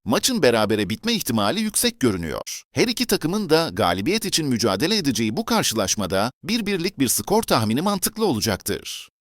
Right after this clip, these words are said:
Dokuzuncu maç. Galatasaray ligdeki hegemonyasını sürdürürken son haftalardaki performansıyla özellikle ofansif çeşitlilik ve etkili orta saha kontrolüyle öne çıkıyor. Evindeki istatistikleri ezici üstünlüklerle dolu,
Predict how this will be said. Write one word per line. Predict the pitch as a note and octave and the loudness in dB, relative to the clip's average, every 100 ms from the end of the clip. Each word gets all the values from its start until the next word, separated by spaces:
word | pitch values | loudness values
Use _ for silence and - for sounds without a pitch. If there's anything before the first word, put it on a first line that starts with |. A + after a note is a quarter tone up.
| - G#2+ | -2 6
Dokuzuncu | F#3+ A3+ G3 A3 A3+ | 6 6 6 6 8
maç. | B3 D3+ - - - - | 6 6 2 -2 -2 2
Galatasaray | A#2+ A3+ G3+ - G2 F#2+ D3+ | 6 6 6 4 6 4 4
ligdeki | - - A2+ A2 | 2 4 4 4
hegemonyasını | G#2+ A#2 F#3 A3 C3+ G#2 G2 | 6 6 6 6 6 4 2
sürdürürken | - F#2+ G2 F#2 - A#2+ D#3+ E3+ | 2 2 2 0 2 2 2 0
son | - A3+ | 4 6
haftalardaki | G3+ - G#2 F2+ E2 F2 | 6 4 4 4 2 -2
performansıyla | F2 F2 - F#2 F2 F2+ - G#3 C3 A#2 - | 0 2 2 2 2 2 2 6 6 6 4
özellikle | B2 B2+ G#3+ G#3+ G3+ | 6 6 4 4 6
ofansif | - A2+ A2 A3 - | 6 6 4 2 2
çeşitlilik | A#2 - - G#2+ - A#2+ | 2 2 2 2 4 4
ve | |
etkili | G#2 G#2+ - G#3 | 4 4 2 4
orta | F#3+ - D#3+ | 4 4 2
saha | G#2 F#2+ | 2 2
kontrolüyle | G2+ F2 F#2+ F2 F2 E2+ | 0 2 2 2 2 2
öne | E2 D#2+ | 2 0
çıkıyor. | - - E2 - - - A#2+ | -2 0 -2 -2 -6 -2 4
Evindeki | B2+ E3+ G3+ B3 | 4 4 2 2
istatistikleri | G3+ - A#2+ A2 A2+ - A2+ C#3+ | 2 2 2 2 0 2 4 6
ezici | B2+ A#2+ D#3+ A3+ | 6 4 4 2
üstünlüklerle | E3+ - G#2 F#2 - A#2+ D3 D#3 | 2 2 0 2 2 4 6 6
dolu, | E3+ G#2+ | 6 6